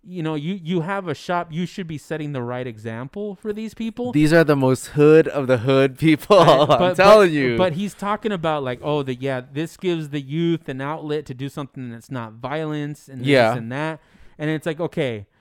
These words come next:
Speaker 1: you're sort of half-assing your example. That's the way I see it, right?
Speaker 2: Right.
Speaker 1: And especially when he says in a comment, he's like, "The nearest drift track
Speaker 2: Mm-hmm.
Speaker 1: is three and a half miles away."
Speaker 2: Hours.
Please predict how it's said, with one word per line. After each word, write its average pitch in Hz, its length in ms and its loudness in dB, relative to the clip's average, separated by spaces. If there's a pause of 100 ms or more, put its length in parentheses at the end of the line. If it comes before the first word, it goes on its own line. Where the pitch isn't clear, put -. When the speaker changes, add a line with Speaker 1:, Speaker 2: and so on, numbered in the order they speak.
(240)
Speaker 1:
you're 170 160 -2
sort 240 260 -2
of 165 100 -6
half-assing 156 840 -8
your 117 160 -8
example. 107 680 -12 (140)
That's 151 160 -8
the 220 80 -2
way 196 220 -2
I 139 140 -4
see 110 260 -16
it, 110 200 -20
right? 131 360 -8 (100)
Speaker 2:
Right. 113 440 -4
Speaker 1:
And 165 180 -4
especially 208 680 -6
when 151 300 -8
he 156 160 -10
says 147 540 -6
in 156 160 -8
a 180 80 -8
comment, 160 460 -8
he's 135 180 -10
like, 135 220 -8
"The 151 60 -10
nearest 175 540 -8
drift 170 340 -6
track 113 480 -14
Speaker 2:
Mm-hmm. 135 220 -4
Speaker 1:
is 165 220 -2
three 160 160 -8
and 160 80 -8
a 139 40 -8
half 139 280 -10
miles 131 340 -10
away." 110 380 -10
Speaker 2:
Hours. 123 640 4